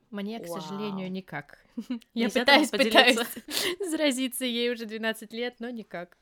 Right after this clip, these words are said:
Speaker 2: Ну, хотя бы за дочку порадуйся. <laughs>
Speaker 1: Я очень рада.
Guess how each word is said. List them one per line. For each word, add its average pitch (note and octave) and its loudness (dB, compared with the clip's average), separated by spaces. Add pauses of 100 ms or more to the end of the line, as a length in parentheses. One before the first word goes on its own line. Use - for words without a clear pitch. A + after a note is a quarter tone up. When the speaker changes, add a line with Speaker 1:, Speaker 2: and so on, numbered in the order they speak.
Speaker 2:
Ну, A#3+ -2
хотя A#3+ -2
бы G3+ -8
за F#3+ -6
дочку F3 -8
порадуйся. D#3+ -12 (140)
<laughs> - -14
Speaker 1:
Я F3+ -6
очень F#3 -6
рада. F3 -10